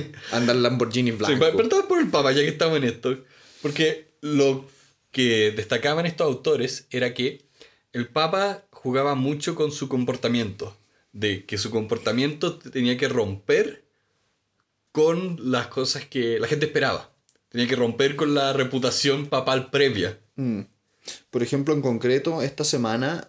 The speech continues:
Speaker 2: el Papa, eh, se publicó un video del Papa que había ido a hacer un bautizo o un matrimonio, no sé cuál de los dos, y se había ido caminando al Vaticano de vuelta,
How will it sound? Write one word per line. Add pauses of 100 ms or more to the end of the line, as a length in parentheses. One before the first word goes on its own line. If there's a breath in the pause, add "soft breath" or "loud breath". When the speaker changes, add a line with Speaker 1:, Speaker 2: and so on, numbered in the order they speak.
(140)
Speaker 2:
el
Papa,
eh,
se
publicó
un
video
del
Papa (420 soft breath)
que
había
ido
a
hacer
un
bautizo
o
un
matrimonio,
no
sé
cuál
de
los
dos,
y
se
había
ido
caminando
al
Vaticano
de
vuelta,